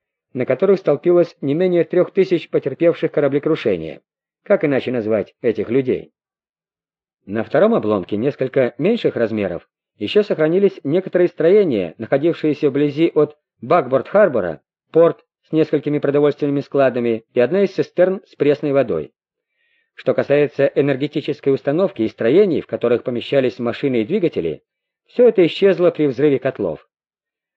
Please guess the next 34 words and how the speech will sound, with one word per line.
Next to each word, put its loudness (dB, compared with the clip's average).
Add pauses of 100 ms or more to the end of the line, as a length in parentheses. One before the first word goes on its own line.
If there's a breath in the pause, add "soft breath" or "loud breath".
(260)
На 0
этом 2
втором 2
обломке 0
нашли -2
приют 2
две 2
тысячи -2
человек. -2 (360)
Может 0
быть, 0 (180)
если 0
не 0
все 2
лодки 0
Бакборд-Харбора 0
погибли, -4 (360)
удастся 0
установить -2
какую-нибудь -2
связь 0
с -20
первым 2
обломком. -6 (840)
Что 0
же 4
до 4
Штирборд-Харбора, -2
то 2
известно, 0
что -2
эта 2
часть -2
Стандарт-Айленда -2